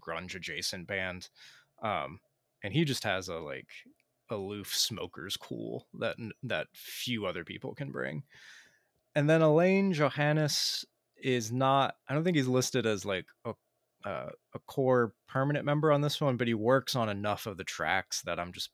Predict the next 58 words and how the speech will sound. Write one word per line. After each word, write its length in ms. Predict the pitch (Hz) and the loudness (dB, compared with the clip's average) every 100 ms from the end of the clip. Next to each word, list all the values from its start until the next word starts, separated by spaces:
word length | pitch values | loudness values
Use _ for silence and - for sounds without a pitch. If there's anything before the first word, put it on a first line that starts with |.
| - | -12
considering 540 | 104 - 85 92 95 | -8 -6 -4 -4 -6
him 100 | 110 | -8
part 240 | 95 107 107 | -4 -4 -2
of 80 | |
the 60 | 101 | -4
lineup. 380 | 104 107 107 104 - | -6 -4 -4 -8 -8
But 160 | 78 - _ | -10 -12 _
technically 600 | - 151 - 135 120 113 92 | 2 2 2 -4 -4 -6 -4
here, 240 | 98 92 | -4 -4
I 80 | 92 | -4
think 200 | 95 92 | -6 -10
they're 180 | 98 90 | -6 -6
a 40 | 78 | -6
four 260 | - 92 | -12 -14
piece. 420 | - 95 120 - - - - - _ - | -14 -12 -12 -12 -14 -20 -20 -20 _ -6
Um, 180 | 98 90 | -4 -4
and 100 | 101 | -4
of 80 | |
course, 280 | - 135 110 | 4 4 4
the, 220 | - 101 92 | -2 -8 -8
the 140 | 110 | -4
end 180 | 165 156 | 2 4
of 100 | 131 | 4
that 180 | 101 - | 2 -2
four 200 | - 90 | -6 -10
piece, 280 | - 85 - | -8 -12 -8
the 80 | 98 | -6
one 140 | 92 | -6
I've 140 | 87 | -6
been 100 | 87 | -8
saving, 400 | 85 104 92 87 | -8 -6 -6 -6
is 140 | 87 92 | -10 -6
Dave 220 | 95 90 | -4 -4
Grohl. 380 | - 85 90 131 - - - _ - | -6 -6 -6 -6 -10 -20 -20 _ -8
Um, 320 | 107 87 117 - | -4 -4 -6 -6
they 120 | 123 | -2
got 180 | 107 104 | 0 0
him 100 | 101 | -2
to 80 | 95 | -6
come 240 | - 98 | -6 -6
in 140 | 90 85 | -6 -8
and 100 | 82 | -10
play 220 | - 151 | -10 -10
drums 640 | 147 92 85 85 - - - _ | -6 -6 -6 -8 -8 -8 -10 _
for, 480 | - 92 90 80 113 _ _ _ _ _ _ _ _ _ 170 | -14 -8 -8 -8 -12 _ _ _ _ _ _ _ _ _ -12
for 160 | 147 127 | -8 -4
the 100 | 113 | 0
whole 240 | 131 120 | 4 4
album 380 | 110 127 123 117 | 4 4 2 0
and 100 | 98 | -4
to 60 | 92 | -10
tour 280 | - 127 117 | -4 -2 -2
with 140 | 95 | -4
them 160 | 104 95 | -8 -8
for 160 | 98 | -8
a 60 | 90 | -4
while 440 | 80 90 98 95 - | -2 0 0 -2 -6
and 260 | 95 82 | -8 -10